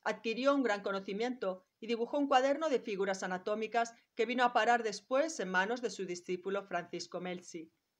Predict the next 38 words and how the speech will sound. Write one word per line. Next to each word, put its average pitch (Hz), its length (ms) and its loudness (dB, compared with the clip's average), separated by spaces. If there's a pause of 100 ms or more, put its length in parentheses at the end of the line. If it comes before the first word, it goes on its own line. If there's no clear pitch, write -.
(200)
Dibujó 220 380 2
también 220 420 2
para 196 180 4
un 202 140 -8
cierto 196 340 -4
gentil 185 380 -4
Borri, 226 400 0
maestro 175 460 -4
de 165 80 -6
esgrima, 202 520 -4 (220)
de 233 120 2
cuya 240 200 4
habilidad 226 400 2
se 240 160 -4
preciaba 180 340 -4
igualmente 175 560 -4
Leonardo, 208 540 0 (240)
un 277 140 4
libro 285 180 2
entero 302 480 2
de 233 100 0
figuras 240 520 -2
batallando 185 540 0
a 175 140 -2
pie 233 280 2
y 196 100 -2
a 175 100 -2
caballo, 208 560 2 (220)
en 190 100 -6
donde 190 160 -4
estaban 190 320 0
expresadas 214 720 0
las 185 200 -2
reglas 247 400 -2
de 196 80 -2
la 180 100 0
verdadera 165 380 -6
destreza. 190 640 -10